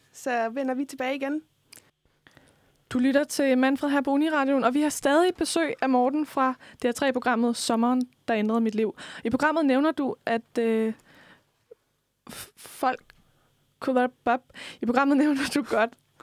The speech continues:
Speaker 2: kunne, øh, tænke dig den selvtillid, som veninderne udstråler, når de står foran fremmede folk. Og det er inspirerende, hvordan de bare owner det. Kan, kan du sætte lidt flere ord på, hvad det er, som er så inspirerende ved veninderne og deres fremtoning?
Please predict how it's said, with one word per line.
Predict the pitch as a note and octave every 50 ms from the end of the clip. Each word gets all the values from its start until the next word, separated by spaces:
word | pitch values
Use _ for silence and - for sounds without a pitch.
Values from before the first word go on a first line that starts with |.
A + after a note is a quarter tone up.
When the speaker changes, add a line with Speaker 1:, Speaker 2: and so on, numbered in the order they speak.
| -
Speaker 2:
kunne, | - - D4 C4 B3 B3 A#3+ - -
øh, | A#3 A3+ A3 A3 A3+ A3+ A3+ A3+
tænke | - - D4 C#4 F4 - -
dig | F#4 D#4+ D4 - _ -
den | C#4 B3 -
selvtillid, | - - - D#4+ E4 G4 - G#4+ E4+ E4 C4
som | A#3 - A3+ A3
veninderne | G3+ G3+ G3+ G#3+ A3 A#3+ G#3+ -
udstråler, | A3+ A3 - - - A3 G3+ G3+ G3
når | G3+ G3+ G#3 G3 - - - -
de | A3
står | - - A3+ G3+ F#3
foran | - - G3+ G3 G3 G3+ -
fremmede | - F#3+ F#3+ G3 G3+ G#3 G#3+ - - - - - -
folk. | - - C4 C4+ - - - - - - - - - - -
Og | - A3
det | B3+
er | C4
inspirerende, | B3+ - - - - B3+ C4 C4 B3 C4+ C#4 C4+
hvordan | A#3 B3 A#3 A#3 A#3 B3
de | A#3 B3+
bare | A3+ - G3+ G#3 G#3+ G#3+ - - - - - _ _ -
owner | G3+ G3 G3+ A3 A3+
det. | A3 A3+ G#3+ G#3+ -
Kan, | - B3+ G#3+ -
kan | - B3+ A#3
du | B3
sætte | - C4+ B3+
lidt | D4 -
flere | - D#4+ D4+ - -
ord | - D4+ D4+ B3+ B3+
på, | - C#4 C4 A#3+ A3+
hvad | A#3 A#3 A#3 A#3+ A#3+ _ _ _ _ -
det | B3 -
er, | - G#3+ A3+ A#3+
som | - - C4 A3
er | - A3+
så | A#3+ - C#4 -
inspirerende | - A#3+ - - - A#3 A#3+ A3 A3+ A#3 B3 A#3+ A#3 A3+ A3
ved | A3+
veninderne | G#3 A3+ A3+ G#3+ G#3+ A#3 A#3+ A#3+ A#3 G#3+
og | A3
deres | G#3+ G#3 G#3 - - - - -
fremtoning? | - - A3 A#3 A3+ - B3+ G#3 G3 F#3+ G#3 F#3+